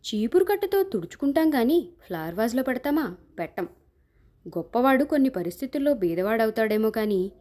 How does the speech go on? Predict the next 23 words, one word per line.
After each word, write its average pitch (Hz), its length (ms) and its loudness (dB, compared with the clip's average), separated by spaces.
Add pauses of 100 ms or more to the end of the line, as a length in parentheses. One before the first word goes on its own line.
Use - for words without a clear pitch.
(220)
బీదవాడు 262 560 2
ఏ 190 300 0
పరిస్థితుల్లోనూ 330 800 0
గొప్పవాడు 214 500 -2
కాడు, 202 420 -2 (400)
కాలేడు. 160 420 -4 (540)
ఇక 349 160 2
కులం 180 360 0
అంటావా? 247 460 2 (500)
డబ్బుతోనే 247 580 0
కులం 214 300 0
కూడా 208 240 -2
వస్తుంది, 160 400 -8 (520)
డబ్బు 185 240 0
లేకపోతే 240 520 0 (260)
ఉన్న 208 220 2
కులం 349 260 6
కూడా 247 200 0
పోతుంది. 175 420 -8 (260)
అది 262 180 -2
ఇప్పటి 320 260 -2
పరిస్థితి 165 460 -10 (360)
అంటూ 185 300 -2